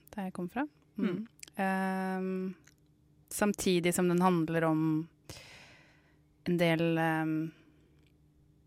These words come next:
Speaker 1: eh, gamle historier, gamle myter, gamle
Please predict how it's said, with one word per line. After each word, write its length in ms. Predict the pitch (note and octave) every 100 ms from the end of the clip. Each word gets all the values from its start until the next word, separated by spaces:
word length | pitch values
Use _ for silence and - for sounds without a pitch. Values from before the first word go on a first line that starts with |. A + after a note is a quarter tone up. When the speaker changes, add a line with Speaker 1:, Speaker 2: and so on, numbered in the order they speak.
| _ _ - _ - - - _ _ -
Speaker 1:
eh, 880 | F3 E3+ E3 E3 E3 D#3 - - D#3+
gamle 560 | E3+ F#3+ E3+ D3+ D3
historier, 560 | D#3+ F3+ - D3+ D#3 E3
gamle 240 | G3 F3 E3
myter, 540 | E3 D3+ - D3+ D3+ -
gamle 480 | G#3+ F3 D#3+ D3+ C3